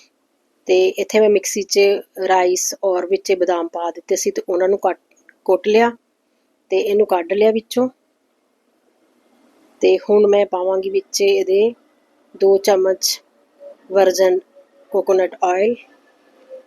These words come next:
ਇਹਦੇ ਵਿੱਚ ਤੁਸੀਂ ਜੈਤੂਨ ਦਾ ਤੇਲ ਵੀ ਪਾ ਸਕਦੇ ਹੋ, ਇਹਦੇ ਵਿੱਚ ਤੁਸੀਂ, ਅਹ,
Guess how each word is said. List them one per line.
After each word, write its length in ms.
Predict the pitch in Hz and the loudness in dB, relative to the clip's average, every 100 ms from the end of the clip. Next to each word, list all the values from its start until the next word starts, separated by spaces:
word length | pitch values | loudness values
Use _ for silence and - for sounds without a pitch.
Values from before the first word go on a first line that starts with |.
| - | -2
ਇਹਦੇ 140 | 208 | 2
ਵਿੱਚ 200 | 208 - | 2 0
ਤੁਸੀਂ 400 | - 196 - 202 | -8 -8 -4 -6
ਜੈਤੂਨ 340 | 190 - 190 190 | -4 0 2 2
ਦਾ 120 | 190 | 2
ਤੇਲ 240 | 196 196 | 2 2
ਵੀ 80 | 208 | 0
ਪਾ 180 | - 196 | -2 -2
ਸਕਦੇ 420 | - 202 202 214 | -2 -4 2 2
ਹੋ, 160 | 214 214 _ _ _ _ _ _ _ _ _ _ _ _ _ _ _ _ _ _ _ _ _ _ _ _ _ _ _ _ _ _ _ _ _ - | 2 -4 _ _ _ _ _ _ _ _ _ _ _ _ _ _ _ _ _ _ _ _ _ _ _ _ _ _ _ _ _ _ _ _ _ 0
ਇਹਦੇ 140 | 202 | 2
ਵਿੱਚ 160 | 208 202 | 2 0
ਤੁਸੀਂ, 680 | 214 - 214 202 196 196 190 196 | -6 -4 -2 -2 -2 -6 -8 -6
ਅਹ, 560 | 190 190 190 190 185 | -2 0 0 -2 -4